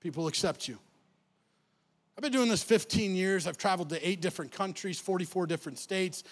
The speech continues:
And did you know, no matter what race people are, no matter what gender,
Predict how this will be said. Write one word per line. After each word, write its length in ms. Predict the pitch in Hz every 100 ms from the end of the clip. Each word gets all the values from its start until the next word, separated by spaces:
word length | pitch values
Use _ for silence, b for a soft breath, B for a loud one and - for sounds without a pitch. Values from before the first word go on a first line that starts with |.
| B B
And 80 |
did 180 | 160 185
you 200 | 185 302
know, 340 | 226 214 214 208 B B
no 100 | 190
matter 200 | 185 170
what 220 | 160 139
race 460 | 165 226 - - -
people 340 | - 214 202 190
are, 300 | 190 190 - _ _ _ _ _ _ _
no 80 | 180
matter 260 | 180 175 165
what 180 | 139 120
gender, 540 | 120 196 208 190 190